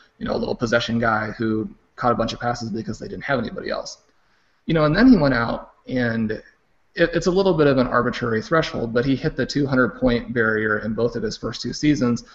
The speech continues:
A little bit of that almost in the garbage time, you know, phase of fantasy.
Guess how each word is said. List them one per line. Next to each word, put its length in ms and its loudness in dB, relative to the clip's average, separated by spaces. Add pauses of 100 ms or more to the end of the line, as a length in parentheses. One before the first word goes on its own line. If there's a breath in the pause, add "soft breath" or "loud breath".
(180 soft breath)
A 60 -2
little 180 4
bit 140 4
of 60 4
that 560 -2
almost 300 0
in 100 -2
the 100 -4
garbage 400 0
time, 460 -8 (280)
you 80 -10
know, 100 -10
phase 360 -2
of 100 -8
fantasy. 480 -8